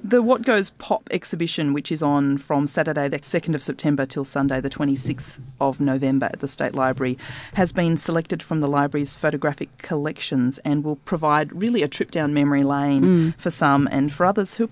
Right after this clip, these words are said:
Speaker 1: perhaps a bit younger than the rest of us, it'll open up a window into the world of what popular culture is and was. What can we expect to see?
Speaker 2: Uh, you can see some record players. You can see little Paddy, I think.
Speaker 1: <laughs>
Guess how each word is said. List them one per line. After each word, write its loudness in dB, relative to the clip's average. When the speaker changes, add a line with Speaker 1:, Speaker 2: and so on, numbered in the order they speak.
Speaker 1:
perhaps -8
a 0
bit -6
younger 2
than 4
the 4
rest 2
of -2
us, 0
it'll 2
open 0
up 0
a -2
window 2
into -2
the -4
world -4
of -10
what -4
popular -2
culture -4
is -2
and 2
was. -2
What -6
can 0
we -2
expect -8
to -8
see? -8
Speaker 2:
Uh, 6
you 4
can 4
see 0
some 2
record -2
players. 0
You -8
can 0
see 2
little 6
Paddy, 4
I 2
think. 2
Speaker 1:
<laughs> -4